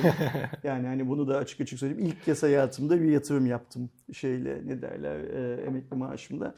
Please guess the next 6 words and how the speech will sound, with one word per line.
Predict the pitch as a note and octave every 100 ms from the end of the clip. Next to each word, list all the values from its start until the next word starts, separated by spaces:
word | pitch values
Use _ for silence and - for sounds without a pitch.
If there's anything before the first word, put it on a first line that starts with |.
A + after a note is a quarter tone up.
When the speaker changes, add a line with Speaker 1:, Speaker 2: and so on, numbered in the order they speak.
| - _ _ -
Speaker 2:
E, | C#3 C3+ C3+ C3+ C3+ C3+ C3+ C3+ C3 C3+ C3+ -
hatta | D3 - E3
şöyle | - F3 F3
yaptım. | E3 E3 G#3 A#3+ - _ _ _
E, | D3 C#3 C#3 C#3 C#3 D3 D#3
do-, | -